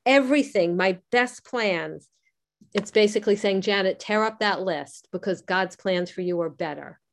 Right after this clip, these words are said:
But of course they are. My imagination and my brains are limited. God's imagination, God's brains, infinite, better than anything I could have planned. And I have to tell you, my life now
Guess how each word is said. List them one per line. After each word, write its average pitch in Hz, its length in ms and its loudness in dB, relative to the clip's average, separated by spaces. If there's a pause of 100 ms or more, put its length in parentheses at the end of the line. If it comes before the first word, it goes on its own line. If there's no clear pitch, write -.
(280)
But 233 140 0
of 214 120 -6
course 214 280 -2
they 180 180 0
are. 147 340 -8 (400)
My 208 200 4
imagination 208 880 2
and 175 100 -2
my 185 160 2
brains 180 540 -2
are 165 260 -2
limited. 165 640 0 (580)
God's 214 360 0
imagination, 170 1120 -2
God's 202 380 2
brains, 160 500 -6 (500)
infinite, 196 840 -2 (800)
better 214 320 4
than 196 220 0
anything 190 760 -2
I 175 120 -6
could 185 240 -4
have 175 180 -8
planned. 160 380 -6 (280)
And 214 80 0
I 214 60 6
have 214 100 0
to 240 100 0
tell 226 200 -4
you, 208 140 2
my 196 180 2
life 196 380 0
now 190 520 -2